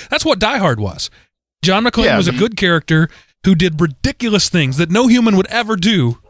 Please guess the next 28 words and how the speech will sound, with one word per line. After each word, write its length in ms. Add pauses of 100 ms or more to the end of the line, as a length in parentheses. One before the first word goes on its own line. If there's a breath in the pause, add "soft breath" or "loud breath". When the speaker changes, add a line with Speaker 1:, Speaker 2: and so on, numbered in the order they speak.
Speaker 1:
but 140
made 300
you 120
enjoy 300
watching 340
it. 200 (1600)
Speaker 2:
And 180
within 260
the 60
context 520
of 80
the 80
film, 300
it 40
was 140
believable. 680
It's, 160
at 160
least 180
the 80
first 260
one. 240
You 120
know, 100
some 240
Speaker 1:
Yeah. 60
Speaker 2:
of 40
the 240